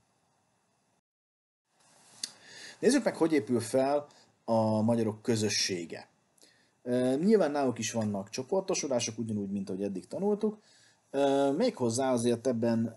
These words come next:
finoman szólva is fejletlen a, a magyar nép. Ugye az alapegysége, ö, ennek a történetnek a nagy család. Húsz-huszonöt főből is áll egy nagy család, tehát ez tényleg nem kicsik, és három-négy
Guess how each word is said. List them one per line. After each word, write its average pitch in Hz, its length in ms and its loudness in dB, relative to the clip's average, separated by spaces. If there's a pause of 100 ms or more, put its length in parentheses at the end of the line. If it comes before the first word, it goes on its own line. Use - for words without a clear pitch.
finoman 123 320 2
szólva 113 260 -2
is 101 160 -6
fejletlen 101 640 -2
a, 95 100 -8 (340)
a 104 300 -10
magyar 107 480 0
nép. 208 300 -2 (380)
Ugye 117 200 -4
az 123 120 -2
alapegysége, 135 1120 -2 (240)
ö, 117 420 2 (120)
ennek 120 380 -4
a 104 400 -4
történetnek 120 560 -2
a 110 40 -4
nagy 110 220 -4
család. 85 400 -8
Húsz-huszonöt 208 680 -2
főből 127 360 -2
is 110 160 -2
áll 120 180 -6
egy 104 120 -4
nagy 110 180 -4
család, 107 400 -8
tehát - 180 -10
ez 117 160 -12
tényleg 127 200 -6
nem 110 120 -4
kicsik, 226 300 -6 (280)
és - 100 -10
három-négy 131 800 -2